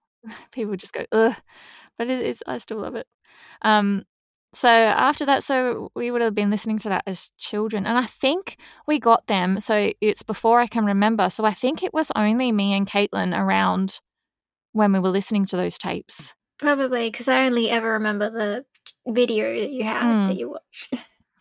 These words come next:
Speaker 1: So our next, so I th-, and I think because of that, because we had the cassette tape, um, and I liked it so much,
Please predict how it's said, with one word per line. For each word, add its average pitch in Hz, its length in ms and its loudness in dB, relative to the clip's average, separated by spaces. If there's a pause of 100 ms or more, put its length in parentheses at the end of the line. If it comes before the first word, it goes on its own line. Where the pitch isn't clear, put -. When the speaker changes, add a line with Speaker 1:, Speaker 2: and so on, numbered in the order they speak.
(160)
Speaker 1:
So 233 160 2
our 226 160 6
next, - 680 -2 (280)
so - 240 0
I 262 80 2
th-, - 140 -8
and 254 120 8
I 254 80 6
think 302 240 -4
because 262 420 2
of 226 120 0
that, 190 180 4
because 220 340 -4
we 254 120 -2
had 208 500 2 (100)
the 190 460 2 (260)
cassette 208 320 -2
tape, 196 280 -4 (120)
um, 190 360 0 (140)
and 196 120 2
I 190 80 4
liked 190 280 2
it - 100 -2
so 196 180 -2
much, - 560 -2